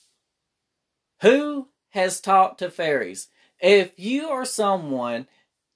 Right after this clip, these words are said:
that has seen and talked to a fairy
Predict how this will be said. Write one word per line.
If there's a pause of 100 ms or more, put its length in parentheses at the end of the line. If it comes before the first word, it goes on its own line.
that
has
seen
and
talked
to
a
fairy